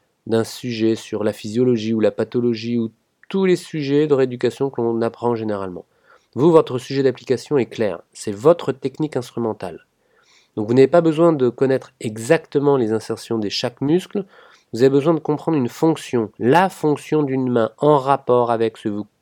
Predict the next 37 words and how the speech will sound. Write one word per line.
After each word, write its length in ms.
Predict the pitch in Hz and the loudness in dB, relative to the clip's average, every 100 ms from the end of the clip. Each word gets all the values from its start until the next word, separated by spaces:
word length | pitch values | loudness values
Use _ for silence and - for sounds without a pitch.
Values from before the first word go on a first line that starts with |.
| - | -16
avec 220 | 110 110 - | -10 -10 -10
ce 80 | |
que 100 | - | -12
vous 140 | 107 101 - | -10 -8 -2
connaissez 340 | 147 139 143 | 0 0 -2
parfaitement, 480 | - - 104 - 143 | -6 -6 -8 -2 -2
c'est-à-dire, 380 | - 107 127 139 - - _ _ - - | -2 -2 -2 -2 -8 -20 _ _ -20 -12
et 80 | 101 | -10
ce 120 | - | -8
que, 100 | - | -6
et 180 | 98 95 | -6 -8
ce 260 | - - | -14 -16
que 180 | 90 - | -18 -16
vos 180 | 92 90 | -14 -12
élèves 420 | 90 110 120 101 | -4 2 2 0
découvrent 400 | 98 98 131 117 | -6 -8 -6 -6
au 80 | 95 | -6
fur 240 | - 120 | -8 -8
et 20 | 107 | -6
à 40 | |
mesure 320 | 101 104 110 | -6 -6 -6
de 80 | 95 | -6
leur 300 | 87 90 90 | -8 -8 -10
apprentissage, 720 | 87 - 101 - - 147 156 156 _ _ _ | -12 -14 -16 -12 -2 0 0 -4 _ _ _
c'est, 380 | _ - 123 143 107 | _ 0 2 2 0
euh, 120 | 104 | -4
la 200 | 104 113 | -4 -4
technique 500 | - 123 123 135 135 | -2 -4 -2 -4 -2
instrumentale. 640 | 120 - 113 107 - 90 | -4 -4 -6 -6 -8 -8
Donc 220 | 95 113 110 | -2 -4 -4
prenez 640 | - - 156 156 147 123 107 | -10 4 6 6 4 2 0
les 100 | 101 | -4
grands 220 | 104 104 | -4 -6
principes, 560 | - 104 - - 139 - | -6 -12 -10 -12 -12 -10
les 100 | 95 | -6
grands 200 | 107 123 | -4 -4
systèmes, 520 | 123 - - 107 | -6 -8 -4 -4